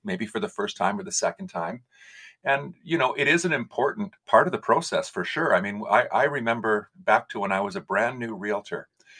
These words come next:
and I was talking to, uh, one of the real experienced guys who'd been around a long time and a top producer who, uh, you know, about the process of helping my clients get their home, their home ready for sale.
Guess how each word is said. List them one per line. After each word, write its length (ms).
and 220
I 60
was 180
talking 440
to, 400
uh, 180
one 180
of 60
the 80
real 220
experienced 600
guys 220
who'd 120
been 120
around 200
a 60
long 240
time 260
and 80
a 40
top 260
producer 580
who, 340
uh, 120
you 120
know, 80
about 400
the 60
process 480
of 100
helping 320
my 120
clients 500
get 260
their 120
home, 340
their 140
home 180
ready 180
for 140
sale. 400